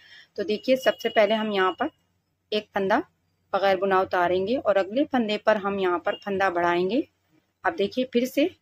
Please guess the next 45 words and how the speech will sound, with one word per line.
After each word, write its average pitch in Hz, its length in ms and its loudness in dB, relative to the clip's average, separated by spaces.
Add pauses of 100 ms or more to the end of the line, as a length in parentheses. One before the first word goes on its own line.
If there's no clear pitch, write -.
(180)
जहाँ 220 280 4
पर 202 160 2
चार 220 320 0
फंदे 240 280 -2
लास्ट 214 380 -2
पिंक 247 300 -6
कलर 214 220 4
के 220 140 -2
रह 214 140 4
जाएंगे, 202 360 0
वहाँ 190 280 -2
तक, 220 180 -2
देखिए, 208 280 -6
हम 214 220 -4
पिंक 202 220 -4
कलर 190 240 -2
के 208 120 -6
फंदों 190 300 -2
को 214 160 -6
बुन 185 220 -4
लेंगे। 196 340 -4 (920)
ये 185 80 -4
देखिएगा, 214 500 -4 (200)
अब - 120 -4
ये 214 120 -2
चार 220 360 2
फंदे 269 320 2
हैं, 285 200 4 (480)
इन्हें 247 220 4
हम 220 240 0
ब्लैक 180 340 0
करेंगे, 202 380 0 (1040)
यानी 180 160 0
कि 214 160 -4
ब्लैक 220 300 0
कलर 208 260 4
के - 160 -2
धागे 175 320 -2
से 196 160 -6
हम 202 120 0
इन 196 100 -4
फंदों 185 320 -2
को 190 160 -6
बुन 180 160 -2
लेंगे। 190 380 0